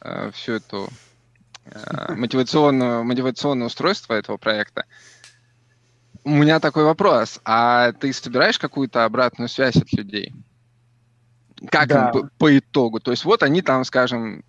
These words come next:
Speaker 1: Кстати, сколько среднем самое распространенное, люди участвуют в этом проекте? Там два месяца, четыре, шесть, восемь.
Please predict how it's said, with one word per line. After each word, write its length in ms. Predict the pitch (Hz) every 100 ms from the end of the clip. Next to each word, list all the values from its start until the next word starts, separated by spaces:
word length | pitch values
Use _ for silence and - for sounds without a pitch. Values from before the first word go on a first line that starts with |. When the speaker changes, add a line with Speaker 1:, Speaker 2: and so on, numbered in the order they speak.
| _
Speaker 1:
Кстати, 280 | - 139 117
сколько 280 | - 190 - _ _ -
среднем 720 | - 143 170 143 117 98 - - -
самое 300 | - 127 113
распространенное, 680 | - - - 120 139 147 123
люди 200 | 113 117
участвуют 460 | 110 110 104 -
в 40 | -
этом 200 | - 95
проекте? 420 | 98 95 90 - - - - - _ _ _ _ _ _ _
Там 200 | - 107 101
два 280 | 127 120 127
месяца, 440 | 156 139 127 - 107
четыре, 460 | - - 113 127
шесть, 520 | 110 - 113 - - _
восемь. 480 | - 110 120 131 131